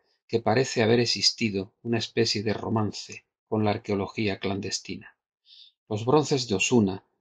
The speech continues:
han significado un punto y aparte respecto de uno de los hechos más negativos que ha venido marcando la historia patrimonial de Osuna,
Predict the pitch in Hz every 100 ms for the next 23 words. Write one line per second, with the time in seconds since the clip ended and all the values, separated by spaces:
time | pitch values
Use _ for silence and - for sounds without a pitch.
0 | _ - 131 139 123 113 110 104 110 107
1 | 107 - 143 123 131 127 117 110 95 -
2 | 110 - 107 104 - - 107 - 120 -
3 | - 104 117 135 127 107 104 117 117 117
4 | 113 - 113 113 117 117 95 - 113 95
5 | - - _ _ - 120 123 120 120 104
6 | 92 - 120 101 95 92 98 - - 113
7 | 107 104 101 95 - 98 95 101 95 92
8 | 92 - - 98 98 _